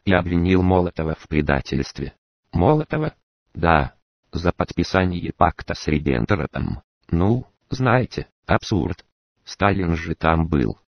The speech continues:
Все это было по его инициативе, по сути дела.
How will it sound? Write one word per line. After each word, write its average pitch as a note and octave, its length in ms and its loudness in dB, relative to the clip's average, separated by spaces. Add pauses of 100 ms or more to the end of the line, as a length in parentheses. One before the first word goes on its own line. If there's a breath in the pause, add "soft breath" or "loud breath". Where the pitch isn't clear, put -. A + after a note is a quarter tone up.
(200)
Все - 320 -2
это F#2 280 0
было E2+ 380 0
по E2+ 60 -2
его E2 280 2
инициативе, D#2+ 800 0 (300)
по D2+ 100 2
сути E2 420 -4
дела. B1+ 440 -2